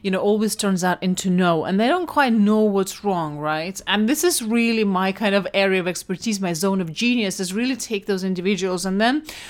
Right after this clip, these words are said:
really reposition their messaging, reposition their whole sales process to the point where they can really powerfully articulate what value they bring,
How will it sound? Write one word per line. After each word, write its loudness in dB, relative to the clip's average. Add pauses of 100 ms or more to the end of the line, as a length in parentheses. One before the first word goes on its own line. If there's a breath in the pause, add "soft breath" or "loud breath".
(160 loud breath)
really 4
reposition 0
their 2
messaging, 0
reposition 0
their 4
whole 2
sales 0
process 0
to -2
the -4
point -6
where 2
they 0
can -2
really 0 (400 loud breath)
powerfully 4
articulate 2
what 0
value 0
they 4
bring, 0